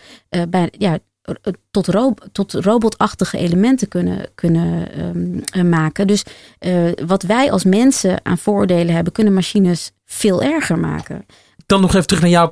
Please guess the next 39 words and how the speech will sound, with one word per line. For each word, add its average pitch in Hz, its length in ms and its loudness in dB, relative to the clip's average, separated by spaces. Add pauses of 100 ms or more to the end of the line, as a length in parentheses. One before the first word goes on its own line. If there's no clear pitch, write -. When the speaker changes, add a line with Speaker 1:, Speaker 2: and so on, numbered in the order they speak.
Speaker 2:
persoonlijk. 147 500 4
Laten 135 200 2
we 139 60 2
even 135 440 2
in 143 120 0
een 139 80 2
soort 131 160 0
van 139 360 2
toekomst 180 440 2
kijken, 135 400 0
waarin 160 260 4
er 156 80 4
een 160 80 4
mogelijkheid 170 440 2
komt 156 360 0
dat 143 180 2
jij 151 400 2
een 143 340 2
grote 143 440 0
Nederlandse 131 440 0
krant 139 340 2
zou 135 260 2
kunnen 135 520 2
behoofdredacteuren. 131 1040 2 (520)
Waarvoor 143 460 2
zou 143 140 2
je 131 120 4
dan 127 160 2
kiezen? 107 340 0 (140)
Speaker 1:
Nou 220 140 -2
kijk, 240 220 0
om 226 100 2
heel 233 160 4
eerlijk 277 340 2
te - 80 0
zijn, 165 440 2
als 220 180 -2
je 233 80 -4
gewoon 233 300 0